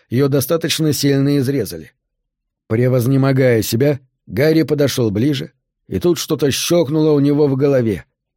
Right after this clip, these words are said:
Тот, кто всё это совершил, не был в состоянии бешенства. Эти раны были нанесены сознательно, с определённой целью. "Боже!" — прошептал Гарри.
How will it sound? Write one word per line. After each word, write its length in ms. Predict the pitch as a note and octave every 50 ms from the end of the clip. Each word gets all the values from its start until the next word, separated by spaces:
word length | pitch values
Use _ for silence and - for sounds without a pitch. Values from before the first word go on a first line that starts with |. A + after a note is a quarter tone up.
| _ _ _ _ _
Тот, 220 | - E3+ D#3 B2
кто 180 | - - B2+ A2+
всё 240 | - - - C#3+ C3
это 200 | B2 A#2 A#2 G#2+
совершил, 680 | - - G#2+ G#2 G#2 F#2 - - D3+ D#3+ D#3 C#3 - - -
не 280 | - G2 A2+ D#3 F3+ D#3+
был 180 | C3+ B2+ A2+
в 60 | -
состоянии 720 | - - A2 - - C3 C3 B2+ A2+ G2+ G2 G2+ G#2+ A2 A2
бешенства. 640 | A2 B2+ A#2 - - F2+ E2 D#2 - - C#2 - - _ _ _ _ _ _ _ _ _
Эти 240 | - G2 - - A2
раны 380 | - G#2+ C3 D3 D3 D3 C#3
были 280 | A2 G2 B2+ C3+ C3 C3+
нанесены 640 | B2+ B2 C3 C3 B2+ A#2 - - A#2 B2 C#3+ C#3
сознательно, 880 | C3 - C3 B2+ G#2+ G#2+ B2 C#3 D3 C#3+ - - A#2+ A2+ G2+ F#2 - - _ _ _ _ _ _ _ _
с 160 | _ - -
определённой 840 | A2 G2 - G#2+ G#2+ F#2 F#2 G#2 G#2+ A#2 C3 C3+ C3 B2+ B2+ C3 B2+
целью. 560 | A#2+ - - C#3+ C#3 B2+ A2+ G#2+ G2 - - _ _ _ _ _ _ _ _ _ _ - C3 _
"Боже!" — 840 | - A2 G#2+ G#2+ A2 A2+ G#2+ G2 F2+ D2+ D2 F#2 G2 F#2 F2 D#2+ - _ _ _ _ _ _ _ _ _
прошептал 560 | A2 G2+ G2 - - F#2+ - - G#2+ G2 G2
Гарри. 340 | F#2+ F#2 E2+ D2+ - -